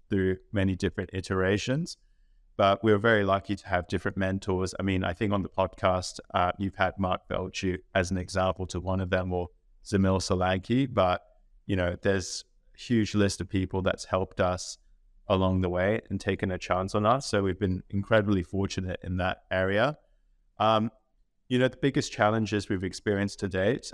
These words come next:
um, I think, you know, s-, without sounding like a broken record, um, you know, covid, um, brought many interesting challenges. covid itself obviously didn't impact our business, but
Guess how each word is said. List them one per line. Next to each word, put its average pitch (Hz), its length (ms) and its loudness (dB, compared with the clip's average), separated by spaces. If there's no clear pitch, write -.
um, 98 360 0
I 98 80 -2
think, 113 280 -2
you 107 140 0
know, 98 320 2
s-, - 180 -18
without 113 360 4
sounding 107 300 4
like 98 200 2
a - 40 -8
broken 95 400 0
record, 107 560 2
um, 98 380 2
you 104 100 0
know, 98 160 0
covid, 107 720 2
um, 98 340 2
brought 104 460 0
many 110 440 0
interesting 110 600 -2
challenges. 120 640 0
covid 117 380 2
itself 107 500 2
obviously 98 640 0
didn't 101 300 -2
impact 101 520 -2
our 90 160 0
business, 110 560 -2
but 92 420 2